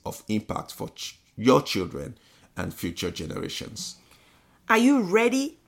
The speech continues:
Speaker 2: to be the courageous spouse that breaks the cycle of managing or enduring marriage for your children and the next generations after them? Then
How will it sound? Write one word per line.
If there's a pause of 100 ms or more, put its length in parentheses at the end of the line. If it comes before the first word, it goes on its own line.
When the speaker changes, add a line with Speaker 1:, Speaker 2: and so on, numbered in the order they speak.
(100)
Speaker 2:
to
be
the
courageous
spouse
that
breaks
the
cycle
of
managing
or
enduring
marriage
for
your
children
and
the
next
generations
after
them? (920)
Then